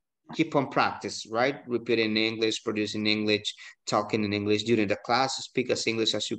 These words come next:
can, and then produce the English as you really want to,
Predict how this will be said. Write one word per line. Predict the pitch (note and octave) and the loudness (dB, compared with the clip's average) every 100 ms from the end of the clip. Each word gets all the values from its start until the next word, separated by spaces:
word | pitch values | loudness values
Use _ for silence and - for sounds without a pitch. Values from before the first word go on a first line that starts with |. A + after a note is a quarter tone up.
| - | 0
can, | B2+ C3 D3 D#3 - - _ - | 2 4 2 -2 -10 -20 _ -4
and | A#2+ A2+ | -2 2
then | A#2+ | 2
produce | A#2+ A#2+ B2 B2 | 2 0 0 2
the | A#2+ | 2
English | A#2+ B2 A#2+ | 2 0 -2
as | A2+ - - | -4 -6 -2
you | B2+ B2 | 0 2
really | B2 B2+ | 2 2
want | A#2 A2+ A#2 A#2 | 2 0 0 0
to, | - B2 B2 A#2+ A2+ | 0 2 2 -2 -6